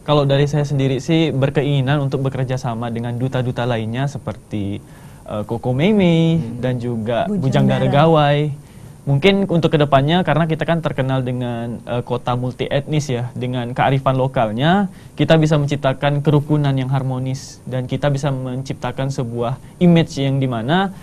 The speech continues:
Speaker 1: dengan keberagaman Kota Pontianak itu tetap harmonis loh, gitu.
Speaker 2: Oke, targetan, eh, setahun terakhir mungkin tahun depan, ya kan, setahun jadi Bujang Dara ini targetan apa yang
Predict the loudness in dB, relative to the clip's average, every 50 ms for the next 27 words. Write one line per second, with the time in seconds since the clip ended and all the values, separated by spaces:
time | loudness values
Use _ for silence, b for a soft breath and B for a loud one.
0 | B B 2 4 6 6 6 6 4 2 2 2 2 4 6 6 4 4 4 4
1 | 2 0 2 2 2 2 2 2 0 0 0 0 0 0 -2 0 0 0 0 -2
2 | -2 -2 -4 -4 -4 -2 -2 -4 -4 -2 -2 -2 -2 -2 -2 -2 -4 -6 -8 -10
3 | -12 -12 -14 -18 -14 -12 -12 -10 -10 -10 -12 -12 -14 -16 -16 -18 -14 -10 -8 -8
4 | -8 -8 -10 -12 -14 -16 -18 -20 -4 0 2 2 4 4 4 4 4 4 4 4
5 | 4 2 -2 -6 -8 -10 -14 -18 -10 -2 0 0 0 0 0 0 2 2 2 2
6 | 0 0 0 2 4 4 4 4 2 -4 -6 -6 -4 -2 0 -2 -2 -2 -6 -14
7 | -18 -20 -20 -20 -20 -20 -20 -20 -20 -14 0 2 4 4 4 4 2 2 4 6
8 | 8 8 8 6 2 -2 -10 -16 -14 -10 -8 -4 -4 -2 -2 -4 -6 -8 -10 -6
9 | -4 -2 0 0 0 0 0 -2 -2 -2 0 0 0 0 2 2 0 0 2 0
10 | 0 0 -2 -4 -4 -4 -4 -2 -2 -2 -2 -2 -4 -4 -2 -2 0 2 2 2
11 | 2 0 -2